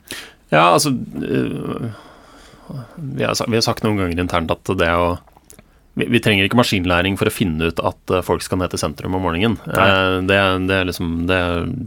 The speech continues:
Speaker 1: skjønner vi, at det bor flere på Sankthanshaugen enn det bor i sentrum og så videre. Men, eh, vi vet ikke nødvendigvis det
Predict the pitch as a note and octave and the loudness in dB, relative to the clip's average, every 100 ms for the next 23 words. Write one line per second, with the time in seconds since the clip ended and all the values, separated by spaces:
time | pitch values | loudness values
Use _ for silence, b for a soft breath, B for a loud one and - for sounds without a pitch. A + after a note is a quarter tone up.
0 | - - F2+ F2 E2 F2+ D#2+ E2 F2 F2 | -6 -6 -4 -6 -4 -4 -2 -2 0 0
1 | D#2 - E2+ - - F2 E2 E2 D#2+ D#2+ | 0 -4 -6 -6 -6 -6 -4 -4 -4 -4
2 | D#2 D#2+ D#2 - - F2+ F#2 F2+ G2 B | -4 -4 -6 -8 -6 -6 -4 -4 -6 B
3 | B B B - G#2+ G#2 F#2+ B B B | B B B -2 0 2 -2 B B B
4 | _ - G#2 F#2+ F#2+ F#2+ F#2+ - G#2 G#2+ | _ -2 2 4 2 2 0 0 2 4
5 | G2+ F2 - A2+ A2 F#2+ E2+ F2+ F2 E2+ | 4 2 0 2 2 2 0 0 0 0